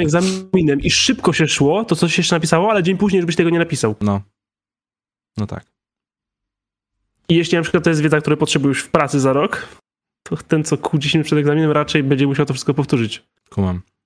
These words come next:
Speaker 2: E, no dobra, no to jest tura dwudziesta druga dwadzieścia cztery, może jeszcze obejrzeć jej ten odcinek.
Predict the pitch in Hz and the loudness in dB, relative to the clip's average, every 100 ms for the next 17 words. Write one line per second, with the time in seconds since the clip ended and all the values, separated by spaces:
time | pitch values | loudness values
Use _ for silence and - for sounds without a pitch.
0 | _ _ _ _ _ _ - 110 110 107 | _ _ _ _ _ _ -4 0 4 4
1 | 107 110 - - _ _ _ _ _ _ | 4 2 -2 -12 _ _ _ _ _ _
2 | _ _ _ _ 165 208 151 104 95 107 | _ _ _ _ 2 2 2 0 -2 -8
3 | 110 113 113 110 - - - - 113 110 | -6 -6 -6 -8 -14 -20 -20 -12 -8 -6
4 | - 107 98 110 113 110 104 104 107 104 | -2 -2 0 -2 0 0 0 -2 -6 -4
5 | 117 113 113 107 107 - 104 101 92 - | -2 0 0 0 -2 -2 0 2 0 -2
6 | 87 87 87 - - - | -6 -8 -10 -12 -20 -20